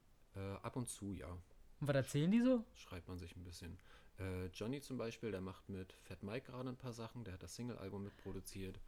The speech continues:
Speaker 2: Für,
Speaker 1: singt
Speaker 2: warte,
Speaker 1: mit
Speaker 2: warte mal
Speaker 1: denen, war bei den Home Sweet Home Sachen mit dabei.
Speaker 2: Okay, für die Leute, die Fat Mike nicht kennen, Fat Mike ist der Sänger von der, äh, Punkrock-Gruppe North X aus Kalifornien. Deswegen.
Speaker 1: Alles klar. Ähm, genau.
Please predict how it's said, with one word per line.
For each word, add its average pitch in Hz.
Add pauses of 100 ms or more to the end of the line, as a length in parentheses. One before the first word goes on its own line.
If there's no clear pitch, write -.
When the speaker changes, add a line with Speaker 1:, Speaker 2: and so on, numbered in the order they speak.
Speaker 2:
Für, - (100)
Speaker 1:
singt -
Speaker 2:
warte, 117
Speaker 1:
mit 110
Speaker 2:
warte 165
mal -
Speaker 1:
denen, 98
war 90
bei 87
den 87
Home 98
Sweet -
Home 120
Sachen 101
mit 95
dabei. - (240)
Speaker 2:
Okay, - (240)
für -
die 175
Leute, 165
die 165
Fat -
Mike 156
nicht 160
kennen, 170
Fat -
Mike 151
ist -
der 151
Sänger 147
von 143
der, 139
äh, 127
Punkrock-Gruppe 139
North 135
X 147
aus 139
Kalifornien. 123 (680)
Deswegen. 113 (840)
Speaker 1:
Alles 120
klar. 90 (760)
Ähm, 92 (640)
genau. 90